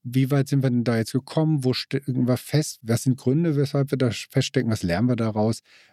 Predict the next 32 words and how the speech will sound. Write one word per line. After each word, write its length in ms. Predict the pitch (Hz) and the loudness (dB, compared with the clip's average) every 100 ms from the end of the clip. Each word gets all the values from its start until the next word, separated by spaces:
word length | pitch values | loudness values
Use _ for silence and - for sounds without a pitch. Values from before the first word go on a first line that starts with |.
| _ _ | _ _
was 260 | - 110 - | -2 -2 2
wollen 160 | 120 107 | 0 0
wir 120 | - | 0
anders 380 | 107 131 139 123 | 0 0 0 0
machen 260 | 120 113 | 0 0
oder 240 | 110 110 104 | 0 0 0
was 120 | 101 | 2
wollen 180 | 107 113 | 2 2
wir 60 | |
auch 120 | 107 104 | 0 0
wieder 460 | 104 101 104 104 | 0 2 0 -2
zurückdrehen, 1300 | - 101 107 139 - _ - 85 78 82 73 71 - - - | -2 0 0 -2 -8 _ -2 0 0 -2 -2 -4 -6 -14 -10
ja? 260 | 78 92 113 _ _ _ _ - | -4 -2 -2 _ _ _ _ -2
Und 480 | 113 107 104 - 117 | 0 2 0 -2 -2
die 60 | |
Erfahrung 400 | 104 - 113 131 | -2 -2 0 0
der 120 | 110 | 0
Geschäftsbereichsleitung, 1200 | 101 110 101 - 101 139 120 143 139 139 143 139 139 | -2 -4 -6 -6 -6 -2 0 0 0 0 0 0 0
oh, 240 | 151 113 - _ _ | 0 0 -6 _ _
jetzt 220 | - 104 - | -2 -2 -2
für 300 | 139 131 - | -2 -2 -2
ein 180 | 113 | -4
Thema 580 | 104 131 160 180 135 104 | -2 -2 0 2 0 -2
zu 160 | - 123 | -6 -6
stehen, 400 | - 117 107 104 | -4 -2 0 0
das 180 | 98 - | -4 -4
unternehmensweit 760 | 117 107 131 220 - 110 92 | -4 0 0 0 -2 -6 -6
und 80 | 98 | -2
nicht 180 | 139 143 | -2 0
nur 140 | 160 | 0
meinen 220 | 139 123 | 0 -2
Geschäftsbereich, 960 | 117 - 143 - 131 110 82 76 85 - | -2 -4 -4 -4 -4 -2 -2 -4 -8 -18